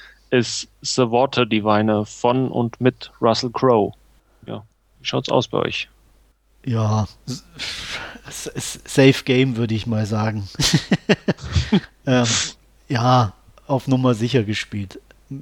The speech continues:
Speaker 2: Sieht ordentlich aus. Ja, ein bisschen melodramatisch das Ganze wieder mit, ähm, bisschen Action, bisschen, ja, Gefühl, aber insgesamt
Speaker 1: <laughs>
Speaker 2: dann doch eher,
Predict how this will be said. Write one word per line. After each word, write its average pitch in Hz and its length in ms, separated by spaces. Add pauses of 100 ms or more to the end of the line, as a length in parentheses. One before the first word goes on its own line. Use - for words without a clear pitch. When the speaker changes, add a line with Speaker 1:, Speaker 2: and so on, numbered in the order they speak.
(140)
Speaker 2:
Sieht 131 320
ordentlich 123 500
aus. 135 600 (840)
Ja, 110 260
ein 110 160
bisschen 123 680
melodramatisch 127 1040
das - 220
Ganze 120 460
wieder 113 380
mit, - 360
ähm, 101 440 (160)
bisschen 127 340
Action, 113 760 (200)
bisschen, 113 680 (960)
ja, 113 380 (1200)
Gefühl, 143 560 (460)
aber 113 320
insgesamt 120 840
Speaker 1:
<laughs> - 60
Speaker 2:
dann 107 180
doch 110 220
eher, 110 400